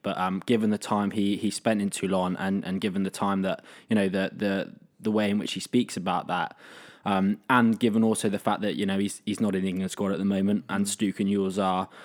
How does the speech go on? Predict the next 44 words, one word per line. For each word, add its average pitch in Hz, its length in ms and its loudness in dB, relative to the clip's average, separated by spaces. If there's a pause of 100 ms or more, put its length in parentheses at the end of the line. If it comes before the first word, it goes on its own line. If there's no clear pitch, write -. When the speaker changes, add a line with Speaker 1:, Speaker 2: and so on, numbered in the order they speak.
(220)
Speaker 1:
um, 101 220 2
it 107 120 2
may 113 200 6
be 101 160 0
time 101 300 0
that 101 120 0
Atwood, 98 520 0
you 98 100 -4
know, 98 80 -2
I, 95 60 0 (140)
I 98 100 -4
can't 87 200 -6
remember 90 240 -4
exactly 92 300 -6
how 95 140 -2
old 98 120 0
he 92 80 -2
is, 90 80 -4
but 95 140 -6
it 90 60 -2
may 104 180 2
be 98 100 -4
time 98 300 0
that - 140 -2
he, 101 260 0
he 107 180 -2
thinks 95 300 -6
about, 92 360 -2
um, 90 400 -2 (120)
perhaps - 420 -4
moving 98 300 0
on, 95 260 0
which 110 200 -2
would 117 120 4
be 113 100 4
a 107 80 4
great 104 260 2
shame 101 380 2
f-, - 140 -10
uh, 95 280 2
for - 140 -6
the 98 100 -2
club. 95 320 -2 (280)
Um, 92 380 -2